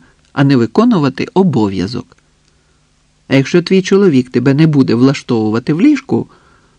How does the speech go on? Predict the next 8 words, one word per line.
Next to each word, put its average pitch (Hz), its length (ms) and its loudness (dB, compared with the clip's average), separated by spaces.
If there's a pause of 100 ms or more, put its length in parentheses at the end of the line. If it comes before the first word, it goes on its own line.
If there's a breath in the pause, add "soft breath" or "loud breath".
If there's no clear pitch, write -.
(100)
то - 140 2
твій 190 200 2
шлюб 277 280 4
перетвориться 139 920 0 (140)
на 147 140 2
довічні 156 560 0
тортури. 127 840 0 (2250)
«Буде 127 640 -2